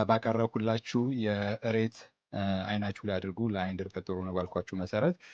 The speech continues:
እንዴት እንደሚሰራ፣ አሰራሩ ለምን ያህል ጊዜ እንደሚደረግ እና ደግሞ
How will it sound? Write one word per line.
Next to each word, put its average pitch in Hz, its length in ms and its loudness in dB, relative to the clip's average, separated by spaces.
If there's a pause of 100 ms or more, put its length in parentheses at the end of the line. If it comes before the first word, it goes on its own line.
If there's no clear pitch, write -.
(240)
እንዴት 117 280 4
እንደሚሰራ፣ 101 640 0 (280)
አሰራሩ 101 500 0 (140)
ለምን 107 280 0
ያህል 104 200 0
ጊዜ 98 180 -2
እንደሚደረግ 98 640 -2 (460)
እና 113 220 4
ደግሞ 113 240 4